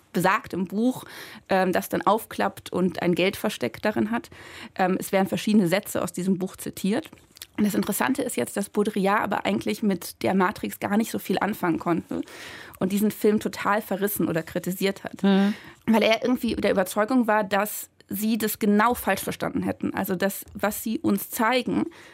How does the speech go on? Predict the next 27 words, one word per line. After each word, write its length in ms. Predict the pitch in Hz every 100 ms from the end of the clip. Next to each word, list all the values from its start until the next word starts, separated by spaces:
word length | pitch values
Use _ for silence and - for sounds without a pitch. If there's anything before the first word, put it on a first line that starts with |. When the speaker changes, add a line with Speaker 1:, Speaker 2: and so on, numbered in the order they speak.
| -
Speaker 1:
eben 220 | - 226 208
nicht 300 | 240 - -
mehr 120 | 208
diesen 280 | 180 180 180
hyperrealen 480 | 202 196 175 170
Zustand 500 | - 208 - - 190
zeigt, 360 | - 196 185 -
in 100 | -
dem 160 | 185 196
die 80 | 196
Kriterien 500 | - - 190 175 170
von 200 | 175 170
Wahrheit 220 | 180 -
und 100 | -
Falschheit 300 | 175 175 180
keine 180 | 180 180
Rolle 240 | 170 180
mehr 140 | 202
spielen, 380 | 196 - 240 320 - - - - -
sondern 320 | 202 208 202
eigentlich 460 | 196 208 240 226 -
eine 200 | 196 180
Welt 220 | 180 185
von 240 | - -
Realität 640 | 202 190 180 175 - 175 170
und 120 | -
Illusion. 540 | - 160 160 156 151